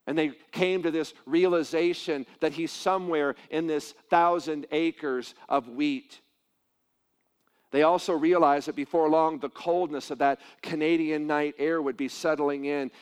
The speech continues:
and this little boy was not, uh, heavily dressed and would potentially freeze. So the wife stayed there, and the husband rushed back into the city and got people together and said, "Please come help us find him. We've gotta find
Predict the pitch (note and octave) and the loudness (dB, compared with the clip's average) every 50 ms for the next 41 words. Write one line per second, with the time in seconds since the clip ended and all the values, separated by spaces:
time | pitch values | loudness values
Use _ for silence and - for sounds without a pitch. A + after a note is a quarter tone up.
0 | - - C#3 D3+ D3+ C#3+ - D3+ D#3+ F3 E3 D#3 C3 - D#3+ E3+ E3+ D#3+ D3+ D3 | -10 -6 -4 -2 -2 -4 -4 -4 -2 0 0 0 0 2 2 2 4 4 2 0
1 | C#3 - - - - C#3 D3 C#3+ D3 D3+ D3+ D3+ C#3+ C3 - _ - C#3+ C#3 C3 | -2 -4 -10 -6 -2 -2 -2 -2 0 0 0 0 0 -4 -6 _ 0 0 0 0
2 | - F3 E3+ D3+ D#3+ C#3+ C#3+ C#3 B2 - C#3 D#3 E3 D3+ C#3 C3 - - - C#3+ | 0 -2 0 0 0 -2 -2 -4 -4 -6 -2 0 0 0 0 -2 -4 -8 -8 -6
3 | C#3+ C#3+ C3 - C#3+ C3 - - D#3 D3+ D3 - - C#3+ C#3 B2+ A#2+ - _ - | -6 -6 -6 -6 -10 -14 -8 -8 -8 -8 -8 -10 -8 -6 -6 -6 -6 -8 _ -8
4 | D3+ D#3 D#3 C#3+ B2+ A2 G#2 G2 - - - _ _ _ _ _ _ _ _ _ | -4 -4 -2 -4 -4 -8 -12 -16 -20 -20 -20 _ _ _ _ _ _ _ _ _
5 | _ _ _ _ _ _ _ _ - F#3 F3 F3 D#3+ D#3+ E3 E3+ F3+ - - - | _ _ _ _ _ _ _ _ -4 -2 0 2 4 4 4 4 2 -2 -6 -4
6 | - F3 F3 D#3+ - D#3+ D#3+ E3 D#3+ D#3 D3+ C#3 - - D#3 F3 E3+ - E3+ D#3+ | -2 0 0 2 2 0 2 2 0 0 -2 -4 2 2 2 2 2 -4 -6 -6
7 | D3+ C#3+ D#3+ D#3 - - - D#3+ D#3+ D#3+ D#3+ D#3 - E3+ D#3 D3+ C#3 C#3 C#3+ - | -2 0 -2 -2 -2 -4 -2 0 2 2 0 0 -2 -4 -4 -4 -8 -8 -10 -8
8 | - - E3 D#3+ D#3+ D#3 D3+ D3 C#3 C3 - - _ _ _ _ _ - D#3+ E3 | -4 -4 -2 0 0 0 -2 -2 -4 -8 -10 -16 _ _ _ _ _ 4 4 4
9 | - - - F3+ F3 - F3 D#3 C#3 D3 B2 D#3 D#3 D#3 E3 D3+ D3 - - D3+ | 4 -4 -6 -6 -4 -2 -2 -2 -2 0 0 0 0 2 0 -4 -4 -4 -6 -6
10 | B2+ - - E3+ E3+ D#3 C3+ - - - F3 E3 D#3 D3+ D#3+ D#3+ E3 D#3+ E3 D3+ | -6 -4 -2 0 0 0 0 -2 -4 -2 -2 -2 0 0 0 0 0 0 -2 -6
11 | - - - - D3+ D#3 E3 E3 D#3 C#3 C#3+ C3+ - D#3 D3 C#3+ C#3 - - D#3 | -6 -4 0 2 2 2 2 -2 -4 -4 -6 0 0 2 2 2 -2 -2 -2 0
12 | D3+ D3+ D3+ D3 C#3+ | 0 0 0 -2 -6